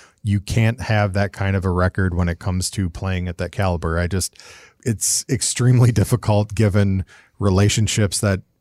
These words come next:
myself and other people in this organization have had with both of these people over the years to see them go. But if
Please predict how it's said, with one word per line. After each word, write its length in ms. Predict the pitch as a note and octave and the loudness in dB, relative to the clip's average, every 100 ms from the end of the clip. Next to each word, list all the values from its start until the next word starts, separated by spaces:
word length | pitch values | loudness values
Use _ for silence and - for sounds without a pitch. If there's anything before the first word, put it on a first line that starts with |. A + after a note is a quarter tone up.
| _ _ _ - | _ _ _ -4
myself 680 | G2 F2 - B2 A2+ G#2+ A#2 | -2 0 0 2 2 0 -2
and 100 | G#2+ | -2
other 200 | G#2 G2 | 0 0
people 320 | A2 - G2+ | 0 0 0
in 60 | |
this 120 | F#2+ G2+ | 0 0
organization 640 | G2 F#2+ E2+ G2 G2 G2 | -2 -2 -2 0 -2 -4
have 140 | F2 | -6
had 400 | - G2+ G2 F#2+ - - - - | -2 0 2 0 -8 -20 -16 -4
with 200 | A2 D#2+ | -4 0
both 200 | G#2 G#2+ | 0 2
of 120 | G#2 | 0
these 180 | G2 F#2+ | 0 0
people 340 | G#2+ G2+ G2+ | -2 -2 0
over 200 | F#2+ F#2 | 0 0
the 100 | F2+ | 0
years 460 | E2+ F#2 F#2+ F2+ F2 | 0 2 2 0 -2
to 140 | - | -4
see 180 | G2 G#2 | -2 -2
them 180 | F#2+ F2 | 0 -2
go. 480 | F2 F#2 F#2+ E2+ E2 - - - - | 0 0 2 0 -4 -10 -20 -20 -10
But 280 | F#2 G2 F#2 - | -2 0 0 0
if 320 | G2 - | -2 -2